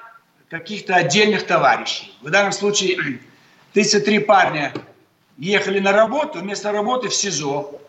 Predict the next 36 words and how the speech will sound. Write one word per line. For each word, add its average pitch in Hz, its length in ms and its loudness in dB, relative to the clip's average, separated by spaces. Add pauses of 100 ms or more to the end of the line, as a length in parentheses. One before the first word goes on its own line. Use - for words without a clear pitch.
(240)
Да 202 180 4
руки 262 260 2
заломили 208 520 2
им 147 120 -4
так 135 200 -4
это 123 280 -8 (220)
<clears throat> - 240 -20
красиво. 185 540 2 (200)
Чё, 170 180 0
вы 151 80 0
могли 170 320 2
просто 214 380 2
пригласить 151 460 -4
в 139 60 -6
автобус, 220 500 0
отвезти 131 420 -6
в - 40 -6
сизо? 165 500 -4 (360)
Чё 214 180 4
вы - 100 2
как - 200 -6
преступникам 147 580 -2
заламываете? 185 640 2 (120)
Это 143 100 -10
что 233 220 0
же - 160 -2 (460)
вот 143 80 -6
такое 160 260 -2
наглое, 156 640 0 (520)
э, - 380 -10 (120)
угнетение, 175 880 2 (320)
как 131 200 -4
бы, 127 380 0
насилие 170 800 2
над 160 200 -4
честью, 170 480 0